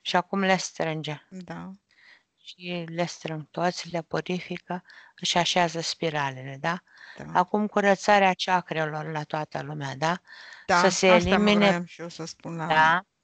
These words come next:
Speaker 2: Cel
Speaker 1: Prin
Speaker 2: puțin la partea
Speaker 1: curățare.
Speaker 2: subliminală a lui Ioni, mă
Speaker 1: Da.
Speaker 2: gândeam.
Speaker 1: Prin curățarea ceakrelor să, să se adune toate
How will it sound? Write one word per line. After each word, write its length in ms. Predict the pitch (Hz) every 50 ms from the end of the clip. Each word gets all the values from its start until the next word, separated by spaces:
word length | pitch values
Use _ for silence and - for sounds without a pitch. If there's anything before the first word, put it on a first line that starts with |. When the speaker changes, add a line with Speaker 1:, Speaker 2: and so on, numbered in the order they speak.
| _ _
Speaker 2:
Cel 180 | - - 190
Speaker 1:
Prin 140 | 190 - 202
Speaker 2:
puțin 180 | 190 190 208 202
la 60 | 202 196
partea 160 | 185 196 202
Speaker 1:
curățare. 260 | 190 - 202 196 196 190
Speaker 2:
subliminală 500 | 180 180 190 185 185 185 185 180 180 180
a 80 | 175 170
lui 120 | 170 175
Ioni, 320 | 180 180 180 175 165 165
mă 120 | 160 156 165
Speaker 1:
Da. 40 | 160 160 165
Speaker 2:
gândeam. 380 | 170 170 165 160 160 160 156 _ _ _ _ _ _ _ _ _ - - - -
Speaker 1:
Prin 160 | 180 190 190 - - -
curățarea 720 | 185 175 175 175 175 - - 208 202 196 190 196 190 185
ceakrelor 840 | - - - - 180 175 160 151 - - - 170 170 170 190 208 214
să, 500 | - - - - - 190 185 180 180 170 - _ _ _ _
să 200 | _ - - 196
se 180 | 175 - - 180
adune 460 | 175 175 170 165 170 190 196 190 190
toate 440 | 190 - - 196 196 - - 185 175